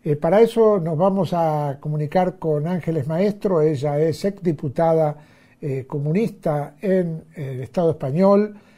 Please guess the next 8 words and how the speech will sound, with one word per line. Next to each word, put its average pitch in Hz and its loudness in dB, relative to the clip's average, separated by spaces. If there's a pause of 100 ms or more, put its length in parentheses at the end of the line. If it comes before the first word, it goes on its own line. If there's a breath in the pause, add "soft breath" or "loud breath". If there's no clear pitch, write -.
(220 loud breath)
también 175 2
es, 160 -6
eh, 135 -6 (200)
coordinadora 156 2
de 135 -4
la 139 -4
Red 185 0
Roja 208 0